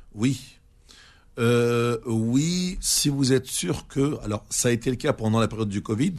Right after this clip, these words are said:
beaucoup de, beaucoup de familles de, de, de différents pays d'origine ont opté pour ça.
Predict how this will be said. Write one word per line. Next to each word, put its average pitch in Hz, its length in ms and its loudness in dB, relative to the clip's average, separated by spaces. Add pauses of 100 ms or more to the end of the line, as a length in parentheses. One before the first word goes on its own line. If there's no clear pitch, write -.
(520)
beaucoup 127 540 2
de, 110 920 0
beaucoup 120 380 -2
de 120 120 4
familles 131 580 2 (680)
de, 107 440 2 (200)
de, 110 180 2
de 104 220 -2
différents 147 500 0
pays 120 240 4
d'origine 113 680 4 (380)
ont 113 180 4
opté 139 360 4
pour 135 260 -4
ça. 107 200 -2